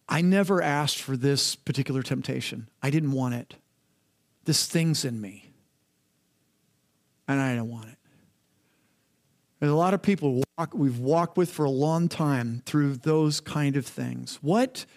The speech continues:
what about the future do we not know? We don't know anything about the future, so we're tempted to get anxious. And it, it's interesting here. He says, "Do not be anxious about anything." He, and he didn't go, "Just stop it." But then he says,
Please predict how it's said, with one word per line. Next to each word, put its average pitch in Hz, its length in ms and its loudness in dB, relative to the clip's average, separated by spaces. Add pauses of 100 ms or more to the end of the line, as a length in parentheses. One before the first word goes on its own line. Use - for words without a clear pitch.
(580)
what 175 220 0
about 196 320 -2
the 175 80 0
future 170 520 -2
do 131 100 -2
we 135 100 2
not 139 200 2
know? 165 80 -4
We 165 100 0
don't 202 160 0
know 185 240 0
anything 175 460 0
about 135 240 -2
the 139 60 -8
future, 220 360 -2
so 160 100 -4
we're 156 120 0
tempted 247 460 0
to 190 60 2
get 147 140 0
anxious. 135 400 0 (400)
And 208 100 2
it, 202 120 0
it's 190 180 2
interesting 226 480 2
here. 139 340 2 (520)
He 180 100 2
says, 190 280 2 (140)
"Do 185 180 4
not 247 240 2
be 208 200 4
anxious 214 260 2
about 170 160 2
anything." 196 260 2
He, 175 180 0
and 196 100 4
he 196 60 4
didn't 247 220 4
go, 214 120 4
"Just 190 360 2
stop 262 420 0
it." 156 320 -4 (1300)
But 156 140 -2
then 247 140 6
he 285 80 6
says, 185 600 4